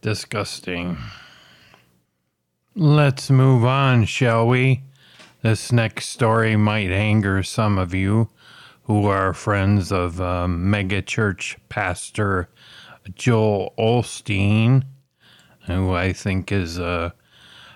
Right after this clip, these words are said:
phony baloney, uh, lining his own pockets with, uh, a lot of donations from people who cannot really afford to be giving them.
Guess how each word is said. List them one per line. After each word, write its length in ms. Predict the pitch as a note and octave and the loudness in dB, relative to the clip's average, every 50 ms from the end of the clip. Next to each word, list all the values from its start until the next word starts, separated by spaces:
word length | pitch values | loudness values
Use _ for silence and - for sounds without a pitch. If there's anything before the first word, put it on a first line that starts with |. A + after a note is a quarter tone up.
| _ _ | _ _
phony 600 | - - - - G#2 G#2+ G#2+ G2 F#2+ F#2 F#2 E2+ | -20 -10 -4 -2 0 2 2 0 0 -2 -4 -4
baloney, 840 | - G#2 G2+ G2+ G2+ G2 G2 G2+ G2 G2 G2 F#2+ F#2 F#2 F#2 F2+ - - - _ _ _ _ - | -4 -2 0 0 0 0 2 0 0 0 0 0 0 -2 -4 -4 -8 -14 -20 _ _ _ _ -10
uh, 400 | F#2 F2 E2+ E2+ E2+ E2+ F2 F2 | -8 -8 -6 -6 -6 -6 -6 -6
lining 560 | F2 F2+ F2+ F#2 G2 G2 G2 G2 F#2+ F#2+ F#2+ | -6 -4 -4 -2 -2 0 0 0 0 0 0
his 240 | F#2+ F#2+ F#2 F2+ F#2+ | 0 -2 -2 -2 -2
own 340 | F#2 F#2 F#2+ F#2+ F#2 F2 | -2 0 0 -2 -2 -4
pockets 960 | - - - G2 F#2 F2+ F2+ - - G2 E2+ - - - - - - - - - _ _ - - - - - - - - - _ - | -6 -6 -4 -4 -2 -4 -4 -6 -8 -10 -10 -10 -12 -16 -14 -14 -14 -14 -16 -18 _ _ -20 -20 -20 -20 -20 -20 -20 -20 -20 _ -4
with, 380 | G#2+ G2+ F#2 - - - - - G2 | -2 -2 -2 -4 -6 -16 -12 -8 -8
uh, 140 | G#2 G2 - _ _ - | -8 -8 -8 _ _ -4
a 80 | A2 G#2+ | -2 0
lot 340 | A2 A2 G#2+ G#2 G#2 G2+ | 2 2 2 0 0 0
of 200 | G#2 G2 F#2 F#2 | 0 -2 -2 -2
donations 1200 | - A2 G#2 G2+ G2 F#2+ F#2+ F#2+ G2 F#2+ F2 - - G#2 G2 F#2+ F#2+ F#2 G2 F#2+ F2+ - - - - - - | -2 0 2 2 2 2 0 0 0 0 -2 -2 -2 -2 0 0 0 0 -2 -2 -4 -6 -10 -14 -14 -16 -18
from 500 | - - - G#2 G2 F#2+ F#2 F#2 F#2+ F#2 _ _ _ _ - _ _ _ _ - | -14 -8 -4 -4 -2 -2 -2 -2 -4 -6 _ _ _ _ -20 _ _ _ _ -8
people 400 | - - A#2 - - G#2+ G#2 G2 | -4 -2 -2 -2 0 -2 -2 0
who 560 | F2 G#2 G2 F#2 G2 G2 F2+ F2+ F#2 F#2+ F#2 - _ _ _ _ | 0 0 0 0 0 -2 -2 -2 -4 -4 -6 -8 _ _ _ _
cannot 400 | - - A2 G2+ G2 F#2+ F2 - | -6 -4 -2 0 0 -2 -4 -4
really 360 | G2 G2 G2 G2+ G2 F#2 F#2 | -6 -4 -2 -2 -2 -2 -2
afford 600 | F2+ F2 - - - A2 G#2+ G2+ G2 F#2+ F#2 F2+ | -4 -6 -6 -6 -4 -2 0 0 0 0 -2 -4
to 40 | F#2 | -6
be 160 | E2+ F2+ F2+ | -8 -8 -8
giving 520 | F2+ F#2+ F#2+ G#2 G#2 G2 F#2+ F#2 F#2 F2+ F2+ | -6 -4 -2 -2 -2 0 -2 -2 -4 -4 -4
them. 340 | F2+ F#2 F#2 F#2+ G2+ G2+ | -4 -4 -2 -2 -2 -4